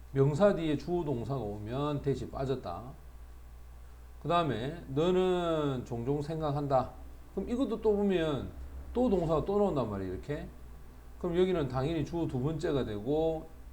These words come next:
여기에 대시 빠졌겠죠. 모든 사람들이 똑같은 걸 느낀다. 만약에 네가 그렇지 않으면 이것은 얘가 주어가, 그지?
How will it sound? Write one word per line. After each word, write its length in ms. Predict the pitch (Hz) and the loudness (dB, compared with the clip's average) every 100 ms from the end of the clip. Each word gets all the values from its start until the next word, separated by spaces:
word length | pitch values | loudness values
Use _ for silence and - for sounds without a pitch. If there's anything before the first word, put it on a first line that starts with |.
| - | 0
여기에 600 | 139 143 131 135 147 143 | 2 4 4 4 6 4
대시 380 | 143 147 - 104 | 2 2 0 -6
빠졌겠죠. 640 | - 139 139 98 - 85 - - - - - - - - - - - | -2 0 0 -2 -6 -10 -12 -14 -14 -14 -16 -16 -16 -16 -16 -16 2
모든 380 | 135 175 185 151 | 4 6 4 2
사람들이 800 | 143 135 135 120 135 110 95 - | 2 2 0 0 0 0 -4 -6
똑같은 460 | - 180 170 185 | -6 0 0 0
걸 100 | 135 | 0
느낀다. 480 | 120 - 92 92 85 - - - - - - - - | 0 0 -4 -6 -6 -10 -14 -16 -16 -16 -16 -14 0
만약에 520 | 120 147 196 208 196 | 4 6 6 6 4
네가 300 | 156 170 165 | 4 2 4
그렇지 340 | 196 202 180 | 4 2 2
않으면 680 | 143 139 147 170 170 127 - - | 2 4 4 2 2 0 -2 -6
이것은 760 | 180 202 196 - 165 143 123 | 4 6 6 2 2 2 2
얘가 220 | 147 127 | 2 2
주어가, 500 | - 123 107 98 92 | 0 -2 -2 -2 -4
그지? 340 | 92 120 208 | -4 -4 -4